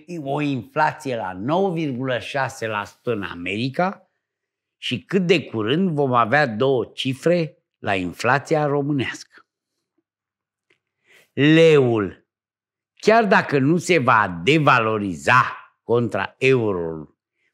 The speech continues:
mai mult de cinci virgulă zece, oricum va purta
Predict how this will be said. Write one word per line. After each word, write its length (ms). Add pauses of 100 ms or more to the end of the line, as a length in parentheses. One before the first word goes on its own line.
mai 200
mult 300
de 120
cinci 420
virgulă 500
zece, 840 (880)
oricum 800
va 180
purta 720